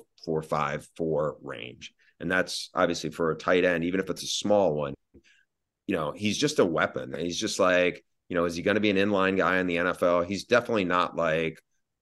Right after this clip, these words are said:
you know, Marcedes Lewis. Uh, you know, he's not like what they just had, um,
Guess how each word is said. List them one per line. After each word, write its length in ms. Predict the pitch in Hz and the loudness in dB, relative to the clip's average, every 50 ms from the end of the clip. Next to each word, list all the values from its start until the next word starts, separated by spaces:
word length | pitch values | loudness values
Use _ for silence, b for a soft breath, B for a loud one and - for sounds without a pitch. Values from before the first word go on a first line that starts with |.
| _ _ _ _ - | _ _ _ _ -2
you 80 | 90 | -2
know, 80 | 76 73 | -2 -2
Marcedes 520 | 73 73 76 - - 95 90 82 78 62 53 | -2 -2 -4 -2 0 -2 -2 -2 -4 -8 -8
Lewis. 560 | 64 90 95 82 - - - - - - - _ _ | -4 -2 -2 -2 -2 -2 -6 -8 -12 -18 -20 _ _
Uh, 200 | - 78 76 - - - | -6 -6 -6 -6 -6 -4
you 100 | - 92 | -2 0
know, 80 | 87 82 | 0 0
he's 140 | 80 78 98 | -2 -2 -2
not 180 | 92 90 87 | -2 -2 0
like 160 | 76 95 87 95 | 0 -2 0 0
what 140 | 92 80 | -2 -2
they 100 | - 85 | -2 -4
just 260 | 80 82 85 - - - - - | -4 -4 -8 -10 -10 -14 -6 -2
had, 500 | - 95 90 80 69 67 69 71 76 - - _ _ _ _ _ - | 0 0 0 0 -2 -2 -4 -6 -6 -8 -10 _ _ _ _ _ -4
um, 680 | 73 76 76 76 73 71 69 67 69 69 65 73 | -2 -2 0 0 -2 -2 -2 -4 -4 -6 -10 -12